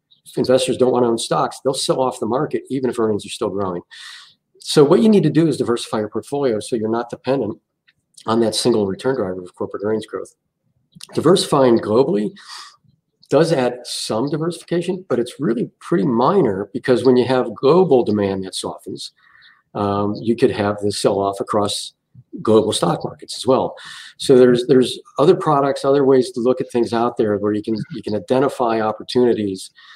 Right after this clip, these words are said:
that are driven by return drivers that are not dependent on corporate earnings growth. And, um, it, it's a little short in this talk to talk about it here, but, you know, if people want to, uh, to,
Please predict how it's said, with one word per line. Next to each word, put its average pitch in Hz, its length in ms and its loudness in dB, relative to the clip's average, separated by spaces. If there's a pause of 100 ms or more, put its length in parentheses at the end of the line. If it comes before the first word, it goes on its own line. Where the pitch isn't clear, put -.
(160)
that 107 100 -2
are 107 60 0
driven 110 280 -2
by 101 260 0 (540)
return 135 420 0
drivers 95 460 -2
that 98 140 -4
are 101 80 0
not 101 200 -2
dependent 98 340 -6
on 90 100 -10
corporate - 320 -12
earnings 90 260 -8
growth. 98 320 -12
And, 104 100 -4 (500)
um, 101 440 0 (300)
it, 135 140 -2
it's - 120 -2
a 139 40 6
little 139 160 8
short 127 260 4
in 117 80 2
this 117 260 -2 (480)
talk 120 300 0
to 127 60 -4
talk 123 180 2
about 113 160 2
it 107 80 -2
here, 110 240 4
but, 107 300 -2 (380)
you 120 80 0
know, 107 80 -2
if 101 100 -6
people 120 240 2
want 110 340 2
to, 104 280 0
uh, 98 240 0 (100)
to, 120 160 2